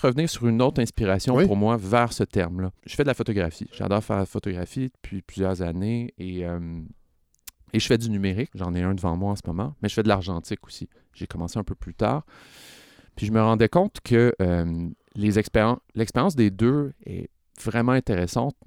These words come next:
Speaker 1: mais ils ont des, des qualités puis des défauts.
Speaker 2: C'est deux médiums.
Speaker 1: C'est deux médiums
Speaker 2: Différents,
Speaker 1: complètement
Speaker 2: ouais,
Speaker 1: différents.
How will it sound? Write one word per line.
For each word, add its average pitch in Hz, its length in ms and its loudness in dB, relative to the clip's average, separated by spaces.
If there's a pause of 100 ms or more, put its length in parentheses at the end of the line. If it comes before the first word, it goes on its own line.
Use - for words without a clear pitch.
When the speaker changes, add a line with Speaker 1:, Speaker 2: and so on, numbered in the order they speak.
Speaker 1:
mais 95 80 -6
ils 90 140 -2
ont 113 100 2
des, 101 160 0
des 87 180 -4 (220)
qualités 123 760 -2
puis - 120 -20
des 95 140 -2
défauts. 90 340 -4
Speaker 2:
C'est 117 60 6
deux 208 120 4
médiums. 151 460 2
Speaker 1:
C'est 107 140 -2
deux 120 140 4
médiums 117 420 2
Speaker 2:
Différents, 113 140 -2
Speaker 1:
complètement 104 320 0
Speaker 2:
ouais, 120 120 0
Speaker 1:
différents. 92 280 -2